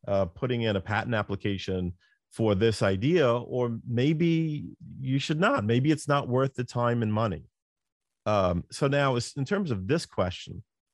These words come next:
I think what it comes down to is, um, how broad of a patent are you going to get?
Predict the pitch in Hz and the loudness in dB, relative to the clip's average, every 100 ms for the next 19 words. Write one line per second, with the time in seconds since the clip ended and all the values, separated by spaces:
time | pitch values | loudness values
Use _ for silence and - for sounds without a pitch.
0 | _ _ _ _ _ _ - 220 226 156 | _ _ _ _ _ _ -6 0 2 2
1 | - 147 113 110 113 113 101 98 92 85 | 2 0 0 2 2 0 -2 -2 -2 -2
2 | 82 87 _ _ _ _ - 117 107 101 | -4 -8 _ _ _ _ -2 2 4 4
3 | 95 90 - - _ _ _ - 95 87 | 2 -2 -10 -18 _ _ _ -10 -8 -8
4 | - _ _ _ _ _ _ _ _ - | -12 _ _ _ _ _ _ _ _ -8
5 | 131 170 151 110 117 127 113 101 - 92 | -2 0 0 2 4 4 2 -2 -2 -4
6 | 87 92 90 87 87 87 85 90 87 - | -2 -4 -2 -2 -2 -2 -4 -4 -4 -6